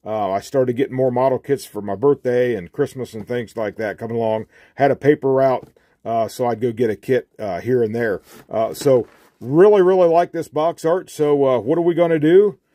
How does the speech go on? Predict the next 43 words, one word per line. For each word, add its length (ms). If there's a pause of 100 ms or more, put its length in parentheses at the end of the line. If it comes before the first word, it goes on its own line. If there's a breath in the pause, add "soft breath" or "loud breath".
(200)
Uh, 180
like 240
we 140
always 320
do, 180
we're 180
just 180
gonna 160
take 240
a 20
walk 320
around 240
it 60
first 260
before 320
we 140
open 240
it 120
up. 300
So, 340 (300 soft breath)
uh, 160
this 240
was 220
a 80
three-in-one 680
kit. 340 (680)
Uh, 60
you 120
have 100
three 240
options, 560
uh, 220
stock, 440
custom, 340
and 120
drag. 500 (500 soft breath)
Uh, 180
it 40
is 180
in 160
one 200
twenty-fifth 560
scale, 560